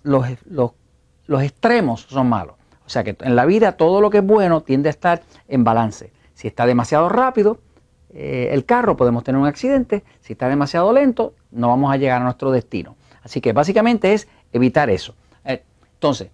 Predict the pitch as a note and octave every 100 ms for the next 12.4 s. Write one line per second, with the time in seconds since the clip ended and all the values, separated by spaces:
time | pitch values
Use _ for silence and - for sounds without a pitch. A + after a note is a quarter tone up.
0 | _ - C3 F3 A#3 B3+ A#3 F#3+ G#3+ G#3+
1 | G#3 G3+ G#3 G#3 E3 A2 - _ _ D3+
2 | C#3+ D3+ A#3 B3+ A#3+ A3+ G#3+ G#3 F3 A#2
3 | G#2+ _ - G#3 G#3 G#3 G#3 - _ _
4 | _ _ _ _ _ _ _ _ _ _
5 | _ _ A#2 C#3+ E3 F3+ F3+ - - C3
6 | C3 A#2+ B2+ G#2+ - _ _ _ _ _
7 | _ _ _ _ _ _ _ _ _ _
8 | _ _ _ _ _ _ _ C3+ B2+ E3+
9 | G#3 G#3+ - - E3 E3 F#3 F3+ F3+ E3+
10 | E3 E3+ G#3 F3 C3 B2 _ - B2+ A#2+
11 | - E3+ G#3 G3+ - G#3 E3+ A#2 A#2 -
12 | F3+ F3 C3+